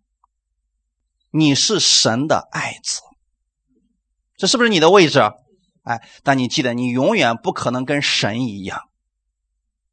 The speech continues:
阿门。有些人错误地引用圣经说：“啊，那太好了，圣经当中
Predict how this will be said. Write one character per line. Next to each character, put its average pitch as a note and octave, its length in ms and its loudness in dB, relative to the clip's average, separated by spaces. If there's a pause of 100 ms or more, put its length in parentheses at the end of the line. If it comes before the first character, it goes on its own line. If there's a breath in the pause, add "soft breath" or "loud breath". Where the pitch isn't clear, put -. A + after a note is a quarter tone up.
(180)
阿 C3 120 0
门。 D#3+ 260 4 (480 soft breath)
有 A3 180 6
些 B3 140 6
人 A#3+ 120 4
错 A#3+ 220 6
误 G#3+ 80 10
地 G#3 120 8
引 F3+ 60 4
用 G3+ 140 0
圣 G3 140 2
经 G3 100 0
说 G3 80 4
：“啊， B3+ 320 8
那 A#3 120 4
太 B3 180 8
好 F3 180 4
了， G#3+ 80 8
圣 A3 160 0
经 A3 100 -2
当 A#3 300 8
中 - 100 -10